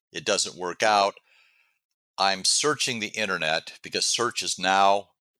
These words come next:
it's two thousand one, two thousand two. The nine eleven happens.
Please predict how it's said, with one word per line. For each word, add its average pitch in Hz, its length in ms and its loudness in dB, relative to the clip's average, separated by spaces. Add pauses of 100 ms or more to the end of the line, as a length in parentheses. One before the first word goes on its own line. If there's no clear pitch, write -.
(140)
it's - 440 -4
two 113 140 -10
thousand 90 400 2
one, 87 200 -4
two 85 140 -10
thousand 78 460 -2
two. 82 360 -6
The 76 140 -10
nine 95 260 0
eleven 98 340 2
happens. 95 720 -2